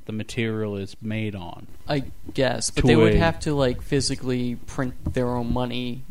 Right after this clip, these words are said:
Speaker 2: in,
Speaker 1: Maybe
Speaker 2: on
Speaker 1: not.
Speaker 2: Enterprise.
Speaker 1: You don't know.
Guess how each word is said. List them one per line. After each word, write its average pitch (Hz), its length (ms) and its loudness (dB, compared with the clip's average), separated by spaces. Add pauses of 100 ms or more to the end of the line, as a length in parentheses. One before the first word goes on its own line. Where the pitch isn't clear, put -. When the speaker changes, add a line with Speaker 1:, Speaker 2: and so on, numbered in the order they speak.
(420)
Speaker 2:
in, 120 520 -6
Speaker 1:
Maybe 180 280 -2
Speaker 2:
on 135 120 2
Speaker 1:
not. 123 80 -2
Speaker 2:
Enterprise. 127 420 -4
Speaker 1:
You 139 80 2
don't 127 200 -2
know. 107 260 -4